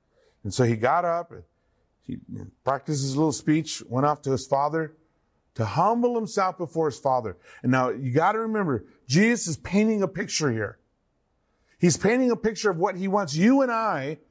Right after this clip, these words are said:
to understand about the Father. He wants you to understand this about God Almighty.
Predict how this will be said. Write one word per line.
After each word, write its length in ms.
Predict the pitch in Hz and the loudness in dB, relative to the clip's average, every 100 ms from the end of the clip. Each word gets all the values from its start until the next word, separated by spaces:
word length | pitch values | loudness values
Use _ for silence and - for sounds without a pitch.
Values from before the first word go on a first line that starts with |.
| _ _ _ _ | _ _ _ _
to 180 | - 165 | 0 2
understand 600 | 190 226 233 - 196 202 | 4 4 2 0 0 0
about 320 | 160 170 185 | 0 0 -2
the 80 | 143 | -4
Father. 540 | - 180 165 123 - _ _ _ _ _ _ _ _ _ _ _ _ _ _ _ _ _ | -4 -2 0 -4 -12 _ _ _ _ _ _ _ _ _ _ _ _ _ _ _ _ _
He 80 | 147 | 4
wants 460 | 180 226 - - - _ - | 4 2 -2 -10 -16 _ -2
you 280 | 131 226 254 | 4 6 6
to 140 | 220 | 2
understand 560 | 214 226 - 220 208 202 | -2 -6 -4 -2 0 0
this 160 | 190 | -2
about 400 | 185 170 151 117 | 0 0 -2 -4
God 420 | 104 170 175 190 185 | 0 2 2 0 -4
Almighty. 880 | 165 170 165 156 170 175 143 104 | -4 -2 -2 -2 -2 -4 -8 -14